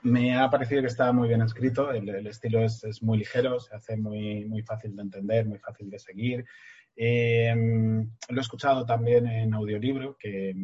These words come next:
quizá ayude, porque es al final una persona contándote, contándote la historia de la humanidad y siempre se hace más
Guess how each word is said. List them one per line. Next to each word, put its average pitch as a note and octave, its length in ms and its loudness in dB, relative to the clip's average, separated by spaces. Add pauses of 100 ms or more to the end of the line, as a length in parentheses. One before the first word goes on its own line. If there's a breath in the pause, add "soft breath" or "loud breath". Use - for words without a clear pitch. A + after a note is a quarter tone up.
(160)
quizá G#2+ 380 -6
ayude, A2 420 -2
porque - 260 -14
es - 280 -14
al G#2+ 140 -8
final A2+ 320 0
una A2+ 160 0
persona G#2+ 420 -6
contándote, G2 880 -6 (500 soft breath)
contándote A2+ 500 0
la F#2+ 80 -6
historia G2+ 300 -8
de G2 100 -6
la G2+ 100 -6
humanidad G2 600 -2
y A2 180 -8
siempre A2+ 340 -2
se A2+ 100 -2
hace A2 180 -2
más G2+ 800 -8